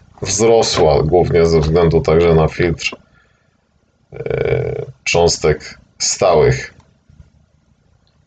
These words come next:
Silnik dosyć trwały co do zalet samego silnika. Ja tutaj sobie wcześniej opracowałem zestawienie takie. E,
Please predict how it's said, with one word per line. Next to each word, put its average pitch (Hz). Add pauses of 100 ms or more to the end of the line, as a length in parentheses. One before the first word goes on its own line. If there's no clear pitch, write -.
(340)
Silnik 127
dosyć 110
trwały 104
co -
do 90
zalet 98
samego 85
silnika. 82 (800)
Ja 127
tutaj 80
sobie 78
wcześniej 87 (720)
opracowałem 90
zestawienie 87
takie. 85 (600)
E, -